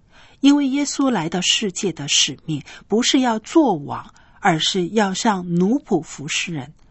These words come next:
并且为世人的罪受死。耶稣基督的代死，满足了人因犯罪干犯了神的义的要求，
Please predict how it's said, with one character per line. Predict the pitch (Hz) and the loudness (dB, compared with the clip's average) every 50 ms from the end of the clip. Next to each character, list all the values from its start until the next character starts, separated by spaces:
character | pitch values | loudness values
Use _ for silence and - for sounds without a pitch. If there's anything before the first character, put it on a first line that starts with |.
| _ _ _ _ _ | _ _ _ _ _
并 | - 233 214 | 0 0 0
且 | 190 - 185 156 - - - - - | 0 -2 -4 -4 -4 -8 -16 -4 2
为 | 254 240 233 | 2 4 4
世 | 233 - - - - 330 320 | 4 2 0 2 2 2 2
人 | 294 240 208 185 185 | 2 2 0 -2 -4
的 | - 175 | -4 -6
罪 | - - - - 254 220 190 | -6 -4 0 0 0 0 0
受 | - - - 294 247 202 | 0 0 0 0 0 -2
死。 | 185 - - - - - - - _ _ _ _ _ _ _ _ _ _ _ _ _ _ _ - | -4 -4 -6 -6 -6 -8 -10 -16 _ _ _ _ _ _ _ _ _ _ _ _ _ _ _ 0
耶 | 254 262 | 2 2
稣 | 254 - - | 2 0 -4
基 | - - 262 | -4 -2 -2
督 | 247 - 254 247 | -2 -2 -2 -2
的 | - - 180 | -4 -6 -6
代 | - - 247 226 196 175 160 | -2 0 0 0 0 -2 -4
死， | - - - - - 131 - - - - - - | -6 -4 -4 -4 -6 -8 -12 -16 -20 -20 -20 -2
满 | - 214 202 170 151 143 - | 0 2 2 2 0 -4 -6
足 | - - 156 165 | -6 -4 -2 -2
了 | 185 165 143 | -2 -2 -4
人 | - - 185 175 156 156 170 175 - | -6 -4 -2 0 0 0 -2 -4 0
因 | - 226 233 233 226 233 - - | 2 2 2 2 2 -2 -6 -10
犯 | - - - - - 302 277 254 220 190 175 180 | -18 -20 0 4 4 4 4 2 0 -4 -8 -10
罪 | - - 226 196 151 - _ _ _ _ _ _ _ _ _ _ _ _ _ _ _ _ _ _ _ _ _ _ | -2 0 0 0 0 -4 _ _ _ _ _ _ _ _ _ _ _ _ _ _ _ _ _ _ _ _ _ _
干 | - 240 240 247 | 2 2 2 2
犯 | 240 - - 254 220 | 0 0 2 2 2
了 | 180 143 139 | 2 -2 -4
神 | - - - 143 139 | -4 -2 -2 -2 -4
的 | 170 170 151 | -4 -6 -6
义 | - 240 233 202 | -2 -2 0 0
的 | - 151 147 | -2 -4 -4
要 | 160 165 151 165 | -4 -4 -4 -4
求， | 175 - - - 151 117 - _ | -4 -6 -6 -6 -6 -8 -10 _